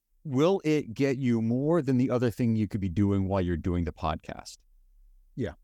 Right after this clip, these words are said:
Speaker 2: Uh, the, the thing I would add to that, I think peaked is, I, I would use a different word than peaked, which is stabilized.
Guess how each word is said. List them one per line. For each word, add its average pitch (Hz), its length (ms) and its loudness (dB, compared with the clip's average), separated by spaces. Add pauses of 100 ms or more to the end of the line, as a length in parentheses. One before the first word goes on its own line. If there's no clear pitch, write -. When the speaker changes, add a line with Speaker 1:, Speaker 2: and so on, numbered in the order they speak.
(180)
Speaker 2:
Uh, 165 100 4
the, 160 180 4
the 160 120 2
thing 185 180 2
I 160 40 4
would 147 80 2
add 143 200 2
to 139 80 4
that, 117 260 0 (280)
I 160 80 -2
think 214 260 2
peaked 196 380 0
is, 139 640 0 (300)
I, 170 120 0
I 151 100 0
would 160 120 0
use 156 140 0
a - 20 -2
different 143 180 0 (180)
word - 40 -8
than 104 140 2
peaked, 113 300 2
which 107 160 -2
is 101 100 -2
stabilized. - 760 -4